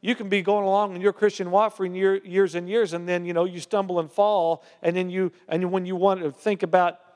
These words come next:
forgiveness and you want to think about the cleansing, sometimes we disconnect from just how new that cleansing is. Right?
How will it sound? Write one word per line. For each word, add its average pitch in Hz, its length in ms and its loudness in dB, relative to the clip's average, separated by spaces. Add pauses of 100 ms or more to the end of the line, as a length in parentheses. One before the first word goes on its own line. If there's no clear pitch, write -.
(1300)
forgiveness 160 720 0
and 151 80 -6
you 143 80 -2
want 151 100 0
to 143 100 -8
think 170 200 -6
about 156 260 0
the - 80 -8
cleansing, 156 640 -4
sometimes 190 640 0
we 165 120 2
disconnect 170 760 -2
from 143 260 -4
just 156 240 -2
how 151 160 -2
new 165 320 -2
that 135 220 -2
cleansing 139 460 -6
is. 269 420 -14 (1200)
Right? 156 360 2